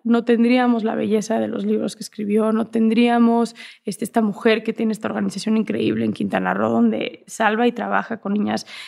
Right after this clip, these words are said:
sobrevivientes de trata de, de, de, de personas.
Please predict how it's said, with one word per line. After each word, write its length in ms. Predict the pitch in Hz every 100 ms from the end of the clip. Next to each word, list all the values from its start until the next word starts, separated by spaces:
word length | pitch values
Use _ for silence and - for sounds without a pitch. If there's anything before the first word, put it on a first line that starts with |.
| -
sobrevivientes 680 | 220 202 208 214 220 220 214
de 80 |
trata 300 | 196 208 214 -
de, 260 | - 240
de, 260 | 214 208 -
de, 100 | -
de 120 | 202
personas. 640 | 190 190 - 214 214 220